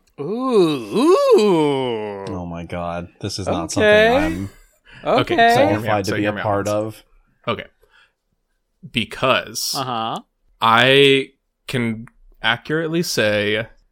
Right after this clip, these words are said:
Speaker 3: that I've experienced this film.
Speaker 1: Uh-huh.
Speaker 3: I can say I've, in the colloquial sense, I've watched this film, Born to Raise Hell.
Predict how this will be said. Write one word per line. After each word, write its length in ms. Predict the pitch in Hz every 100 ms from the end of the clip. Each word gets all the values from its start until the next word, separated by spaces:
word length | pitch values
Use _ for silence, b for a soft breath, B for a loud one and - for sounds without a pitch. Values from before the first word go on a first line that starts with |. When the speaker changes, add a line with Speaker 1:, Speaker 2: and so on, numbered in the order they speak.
| _
Speaker 3:
that 140 | - 104
I've 160 | 101
experienced 720 | 101 - - 107 104 98 95
this 160 | 101 -
film. 260 | - 98 127
Speaker 1:
Uh-huh. 840 | 131 _ _ _ _ _ 165 120
Speaker 3:
I 100 | 113
can 200 | 104 107
say 280 | - 135 131
I've, 220 | 131 120
in 140 | 123 117
the 100 | 104
colloquial 560 | - 117 151 - 127
sense, 300 | 117 98 95
I've 100 | 98
watched 240 | 92 92 -
this 160 | 95
film, 160 | - 90
Born 200 | 92 92
to 40 |
Raise 200 | - -
Hell. 260 | - -